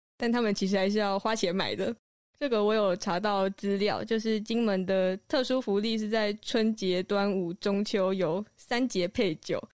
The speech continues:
只要你满二十岁，而且在金门涉及四年，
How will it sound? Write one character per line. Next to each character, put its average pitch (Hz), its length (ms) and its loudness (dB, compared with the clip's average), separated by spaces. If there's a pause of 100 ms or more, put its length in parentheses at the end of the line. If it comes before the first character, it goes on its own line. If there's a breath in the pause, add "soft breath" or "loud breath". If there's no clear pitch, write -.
(340)
只 208 80 -2
要 220 120 0
你 214 140 2
满 185 340 0
二 254 160 2
十 196 220 -2
岁， 196 300 0
而 202 100 0
且 202 360 0
在 202 320 0
金 214 220 0
门 185 200 2
涉 208 240 0
及 185 320 -6
四 202 340 -2
年， 170 420 -2